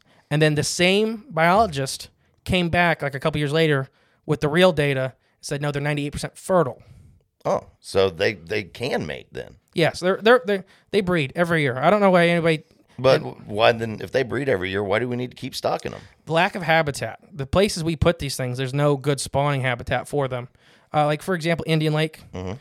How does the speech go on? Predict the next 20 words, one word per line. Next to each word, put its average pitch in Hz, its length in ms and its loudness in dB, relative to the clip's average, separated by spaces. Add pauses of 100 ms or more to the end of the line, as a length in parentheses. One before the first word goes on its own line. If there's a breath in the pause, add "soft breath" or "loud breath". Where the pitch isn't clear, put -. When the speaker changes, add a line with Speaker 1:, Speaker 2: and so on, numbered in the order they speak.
(420 soft breath)
Speaker 1:
the 143 100 -8
siltation 160 580 -2
in 151 100 -2
Indian 156 280 -2
Lake, 160 200 -4
even 180 200 -2
if 170 60 -2
they 160 100 -2
could 160 260 -2
get 156 120 -2
to - 100 -4
rock 151 200 4
beds, 147 220 0
and 139 160 -4
I've 156 180 0
caught 147 260 2
them 143 360 -2
in 143 240 -2
the 131 80 -2
branches 143 640 -2